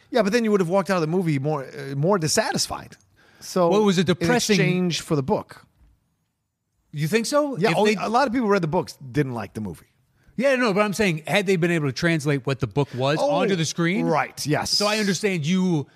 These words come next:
Speaker 2: saying it sucks compared to
Speaker 1: Yes,
Speaker 2: this.
Speaker 1: agreed, agreed.
Speaker 2: I, I have no understanding of what that is. This, to me, shows merit of it deserves a sequel because it set up a few different interesting categories. I'd love to get into the North Korea stuff.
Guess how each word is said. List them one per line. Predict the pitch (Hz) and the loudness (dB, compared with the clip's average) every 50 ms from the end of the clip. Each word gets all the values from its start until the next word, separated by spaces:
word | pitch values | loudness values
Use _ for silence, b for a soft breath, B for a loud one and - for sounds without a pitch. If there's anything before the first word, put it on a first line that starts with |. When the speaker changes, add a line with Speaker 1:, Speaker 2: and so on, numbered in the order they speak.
| b b b b _ | b b b b _
Speaker 2:
saying | - - 175 156 143 135 | -4 -2 0 0 0 -2
it | 135 - | -4 -4
sucks | - - - 180 160 - - - - | -2 -2 0 0 0 -2 -4 -8 -6
compared | - 151 131 - - 151 143 131 | -4 -6 -4 -4 -2 -2 -2 0
to | 120 117 | -2 -2
Speaker 1:
Yes, | 110 127 | 0 0
Speaker 2:
this. | 117 - - - - - - - | 0 0 -2 -2 -4 -8 -10 -10
Speaker 1:
agreed, | 127 113 123 113 92 - - _ - - - | -10 -8 -8 -8 -8 -10 -14 _ -20 -14 -10
agreed. | - 131 143 165 156 | -6 -4 -4 -2 -2
Speaker 2:
I, | 147 151 | 0 0
I | 165 | 0
have | 175 175 147 | 0 0 0
no | 160 185 185 175 170 | 0 0 2 2 2
understanding | 165 160 143 127 - 175 151 151 147 135 123 | 2 0 0 -2 0 0 0 0 0 0 -2
of | 120 | -2
what | 127 123 - | -4 -4 -2
that | 143 139 | -2 -2
is. | 135 127 117 - | -2 -2 -2 -2
This, | - 196 196 - | -2 -2 -2 -2
to | - 185 | -2 -2
me, | 180 156 | -2 -2
shows | - - 165 143 110 123 | 0 0 0 -2 -2 -2
merit | 139 147 151 151 147 147 147 | -2 0 0 0 0 -2 -4
of | 131 135 131 113 147 | -6 -8 -6 -6 -8
it | - - | -6 -6
deserves | 139 127 117 170 180 156 143 | -6 -2 0 0 0 0 -2
a | - | -4
sequel | - - 160 151 - 208 190 | -2 -2 -2 0 0 0 -2
because | 143 143 - 135 117 | 0 -2 -2 -2 -4
it | 131 - | -4 -6
set | - - 160 147 135 | -2 0 0 2 2
up | 135 135 - B B B B B - | 0 0 -2 B B B B B -8
a | 131 | -6
few | - 156 170 170 143 | -2 0 0 0 2
different | 160 151 - 147 143 143 | 0 -2 -2 -4 -4 -4
interesting | 139 123 - - - 127 | -6 -6 -6 -8 -10 -6
categories. | - 135 139 139 135 117 135 127 - B B B B - | -4 -2 -2 -2 -2 -2 -2 -4 -4 B B B B -6
I'd | 131 127 131 | -6 -2 0
love | 147 156 151 127 | 0 0 0 0
to | 135 131 | -2 -4
get | 147 139 139 | -4 -4 -4
into | 139 131 | -4 -6
the | 131 131 | -4 -4
North | 131 139 139 120 - - | -2 -2 -2 -4 -4 -4
Korea | 135 127 135 139 120 | -2 -2 0 0 -2
stuff. | - - 117 104 90 - - | -2 -4 -6 -6 -8 -10 -18